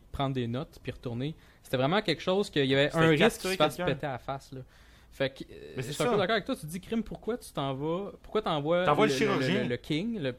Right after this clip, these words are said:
Speaker 1: le, le gars le plus brillant de la place, puis qui a
Speaker 2: <laughs>
Speaker 1: une job probablement très difficile à remplacer considérant la situation.
Speaker 2: Ouais.
Speaker 1: Puis que t'envoies pas
Speaker 2: Surtout
Speaker 1: un
Speaker 2: sachant, surtout Ben, là, il y a, il y a, il y a comme eu,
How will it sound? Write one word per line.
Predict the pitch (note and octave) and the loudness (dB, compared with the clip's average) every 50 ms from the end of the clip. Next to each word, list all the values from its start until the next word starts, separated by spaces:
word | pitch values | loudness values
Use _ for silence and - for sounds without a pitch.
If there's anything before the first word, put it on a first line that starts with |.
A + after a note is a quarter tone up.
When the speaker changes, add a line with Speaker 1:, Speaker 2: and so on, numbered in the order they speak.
| C#3+ B2 | -6 -4
Speaker 1:
le, | B2+ B2+ | -4 -2
le | B2+ B2+ | -2 -2
gars | B2+ C3 E3+ | 0 2 2
le | F3+ F3 | 0 0
plus | - - D#3+ | -2 -4 -4
brillant | C#3+ D#3 F#3 C#3+ E3 F3 | -2 -2 0 0 -2 -2
de | E3+ | -2
la | D#3 C#3+ | -4 -6
place, | - D3 - B3 B3+ - | -6 -6 -8 -8 -8 -10
puis | - - C3+ C3 C3+ C3 - - _ - - - - A#2 A2 A2+ A#2 | -12 -10 -8 -8 -8 -8 -10 -20 _ -20 -20 -12 -10 -8 -8 -2 2
qui | D#3+ | 2
a | D#3 - - | 2 2 2
Speaker 2:
<laughs> | - | 2
Speaker 1:
une | E3+ D#3+ D#3 | 2 2 2
job | C#3 C#3+ F3 G3+ G#3+ - | 2 0 0 0 0 0
probablement | G3+ E3 D3+ D#3+ D3+ D3 D3 C#3+ D3 D#3+ F3+ G3 G3 - - - - - - - - - | 0 0 2 2 2 0 -2 -2 -2 -2 -4 -4 -6 -8 -16 -20 -20 -20 -20 -20 -20 -14
très | - - F#3+ F3+ | 0 2 2 2
difficile | - - - - G#3 F#3 | 2 -6 -2 0 2 2
à | D#3 | 2
remplacer | C3+ C#3+ C#3+ - C#3+ B2 A#2+ - - F3 | 2 0 -2 -2 -2 -4 -2 -4 -8 -8
considérant | - C#3 B2+ - - C3 C3 C#3+ | -6 -6 -8 -6 -6 -6 -6 -4
la | C#3 | -6
situation. | - - - C#3 B2+ A#2 G#2+ - C#3 C#3 F#3 A#3 - - - - - - - - - - - - - - | -8 -8 -8 -6 -6 -6 -8 -8 -8 -8 -8 -8 -12 -16 -20 -20 -20 -20 -20 -20 -20 -20 -20 -20 -12 -6
Speaker 2:
Ouais. | - C#3+ E3 D3+ E3 D3 | -2 0 0 0 0 -4
Speaker 1:
Puis | - - C3+ | -6 -10 -12
que | - - | -12 -2
t'envoies | - D#3 C#3+ C3+ D3 C#3+ C#3+ | 0 0 2 4 2 2 4
pas | E3+ F3 F3+ F3+ | 4 4 6 8
Speaker 2:
Surtout | G3 D3 C#3+ D#3 | 8 10 10 10
Speaker 1:
un | D#3 - | 10 12
Speaker 2:
sachant, | - - - - - C#4+ D4 B3+ - - - - F3 E3 - - - - - - E3 E3+ | 12 10 10 12 10 10 10 10 6 -4 -14 -14 -12 -12 -14 -14 -18 -20 -18 -12 -10 -6
surtout | D#3 - F#3+ E3 - C#4+ D4 C4+ | -4 -2 -4 0 2 2 2 4
Ben, | F#3 C3+ D#3+ G#3 A#3+ B3 G#3 | 4 6 6 6 6 6 6
là, | F3 E3+ F3+ F3+ D3 C#3+ - - - - | 6 6 6 4 2 -2 -8 -16 -18 -14
il | B2+ C#3 B2 | -12 -6 -4
y | C3 | -4
a, | - - A#2+ | -4 -4 -4
il | B2 | -2
y | C3+ | 2
a, | C3 B2+ B2 B2 A2+ | 2 4 2 2 0
il | B2 | 0
y | B2+ B2 | -2 -2
a | |
comme | A#2+ - F3+ G3+ G#3+ G3 | 2 6 6 6 6 6
eu, | G3 G#3+ A#3+ A#3+ A#3 | 4 4 4 2 0